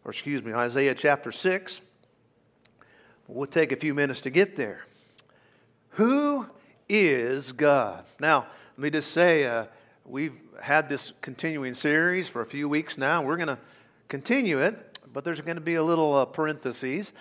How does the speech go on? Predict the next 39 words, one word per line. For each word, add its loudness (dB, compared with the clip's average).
And, -4
uh, 4
for -2
a -2
few 0
years 2
now, 2
in -2
the -4
month -2
of -2
January, -2
we 0
have 0
taken 2
the -2
opportunity 0
to -6
study 4
perhaps 2
the -2
most -2
exciting 4
book -6
in -8
the -8
Bible, 2
and -4
that 4
is -4
the 0
book -2
of -6
Revelation, -8
the -16
revelation 2
of -6
Jesus -10
Christ. -16